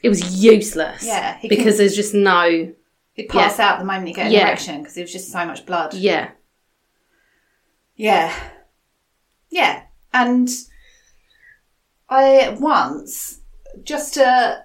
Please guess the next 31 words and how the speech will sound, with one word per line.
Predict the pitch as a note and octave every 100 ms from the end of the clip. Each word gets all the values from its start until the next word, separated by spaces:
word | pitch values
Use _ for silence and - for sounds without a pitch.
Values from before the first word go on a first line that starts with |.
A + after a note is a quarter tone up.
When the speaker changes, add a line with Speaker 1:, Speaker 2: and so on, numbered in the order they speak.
| -
Speaker 2:
just | - D4+ - -
to | C#4+
put | C#4+
it | C4
out | A3+ A3 F3+
there | F3+ F3+
for | - G3+
the | G3+ G3 G3 - -
smaller | - A3+ G#3+ G#3 G3+ G3 F#3+ F#3+ - -
penis | F#3+ F3+ F3 E3+ -
men, | F3+ E3 C#3 - - - _ _ _ - - _ _
I | A3 B3+
once | C4 C4 A3 E3+ C#3 -
had | - F#3+
sex | - - F#3 C#3 - - - F3+
with | F#3 G#3 F#3 - - _ _
a | F#3+ G3
man | G#3 F3 D3+ D#3+
whose | E3+ G#3
penis | F#3+ A#3 G#3 F3+ E3+
wasn't | F#3 G3+ G3 F3+ F3+ F3 -
massive | F#3+ F#3 - E3+ C#3 -
or | - F3+ F3+ F3
big | F3 F3+ D#3 - F3
or | F3 F3 E3+ -
average. | E3+ - - - F#3 - - _ _ _ _ _ _ _ _
I | G3
would | G3+ G3+
say | - F#3+ F#3+
maybe, | G3 F#3+ F#3
like, | F3 E3+ E3+ E3 -